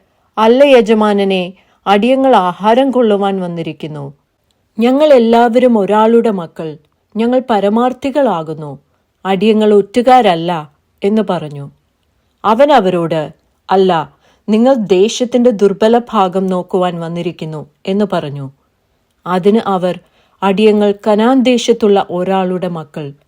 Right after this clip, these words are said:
പന്ത്രണ്ട് സഹോദരന്മാരാകുന്നു. ഇളയവൻ ഇന്ന് ഞങ്ങളുടെ അപ്പന്റെ അടുക്കലുണ്ട്, ഒരുത്തൻ ഇപ്പോൾ ഇല്ല" എന്ന് പറഞ്ഞു. യോസഫ് അവരോട് പറഞ്ഞത്, "ഞാൻ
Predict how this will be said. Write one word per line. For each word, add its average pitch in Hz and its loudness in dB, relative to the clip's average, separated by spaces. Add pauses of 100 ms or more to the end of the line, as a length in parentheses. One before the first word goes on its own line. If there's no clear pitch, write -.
(420)
പന്ത്രണ്ട് 269 2
സഹോദരന്മാരാകുന്നു. 196 0 (540)
ഇളയവൻ 240 4 (100)
ഇന്ന് 202 0
ഞങ്ങളുടെ 202 0
അപ്പന്റെ 220 -2
അടുക്കലുണ്ട്, 165 -6 (520)
ഒരുത്തൻ 285 -2
ഇപ്പോൾ 196 0
ഇല്ല" 156 -8 (360)
എന്ന് 208 0
പറഞ്ഞു. 151 -8 (680)
യോസഫ് 208 2
അവരോട് 202 4
പറഞ്ഞത്, 170 -4 (480)
"ഞാൻ 240 0